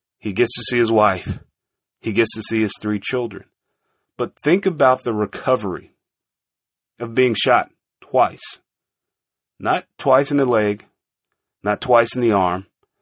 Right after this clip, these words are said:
Think about the recovery, and not even the physical recovery. Think about the mental recovery of being, after being shot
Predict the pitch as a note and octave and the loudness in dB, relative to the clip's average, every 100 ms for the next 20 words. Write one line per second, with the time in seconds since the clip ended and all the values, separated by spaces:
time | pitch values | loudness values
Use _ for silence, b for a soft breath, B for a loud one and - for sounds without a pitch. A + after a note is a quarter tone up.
0 | _ _ _ - F3 G#3+ D3 C3 B2 - | _ _ _ -2 0 2 4 6 6 2
1 | A#2+ G#2+ - - B2 G2 G2+ - _ _ | 0 0 0 0 0 -2 -10 -20 _ _
2 | _ _ - A2+ A2+ B2+ D#3 - _ B2 | _ _ -12 -6 2 4 4 0 _ -6
3 | D#3 C#3+ C#3 B2 - _ F3+ G3+ E3+ C#3+ | -2 0 0 -2 -6 _ 0 2 0 -2
4 | A#2 G2 - F#2+ E2+ F#2+ _ - F3+ G3+ | -2 -2 -4 -10 -10 -12 _ 0 0 0
5 | C#3+ B2 A#2+ - G#2 G#2 B2 D3+ - D#3+ | 0 2 2 -2 -2 0 0 -2 -4 -6
6 | D3 - _ _ - A2+ A2 - B2 G2+ | -6 -10 _ _ -10 -10 -6 0 0 0
7 | F#2 F2+ - _ _ _ _ _ _ - | -4 -6 -16 _ _ _ _ _ _ -20
8 | - G#2 A#2 A2+ G#2+ G2+ - A#2+ B2 A#2 | -8 0 2 2 0 -6 -2 -2 0 -2
9 | A2+ A2 G2 - A#2+ G2 - | 0 -2 -2 -4 -2 -2 -4